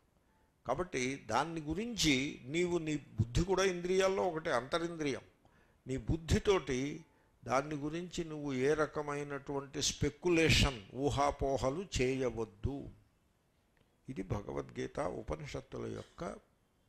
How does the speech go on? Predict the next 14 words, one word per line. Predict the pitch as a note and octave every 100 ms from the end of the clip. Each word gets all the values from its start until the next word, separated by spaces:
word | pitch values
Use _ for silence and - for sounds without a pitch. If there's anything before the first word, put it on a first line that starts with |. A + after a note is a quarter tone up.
| -
ప్రవృత్తి. | G2+ A#2 D3 - -
అవి | - A2 A2
అలా, | G2 B2 -
అలా | G#2+ C#3+
మూవ్ | D#3 C#3+ C3+
అవుతాయి. | B2 - G2+ G2+ _ _ _ _ _ _ -
అంచేతనే | B2+ E3+ E3+ E3+
భగవద్గీతలో | C#3 C#3+ E3 D3 D#3 D3 C#3 A#2+ C#3
ఈశ్వరుడికి | C#3+ C3 - D#3+ D#3 D#3
నిర్వచనం | D3+ C3 C#3+ D3 D3 D3
ఎలా | C3+ C#3+
చెప్తారంటే, | C#3+ - D3 C#3 B2 E3
యతః | D3+ A#2 D3+ -
ప్రవృత్తిర్భూతానాం | - C#3+ C#3+ C#3+ - E3+ D#3 A#2+ B2+ B2 C#3 C#3 C3+ C#3+ E3+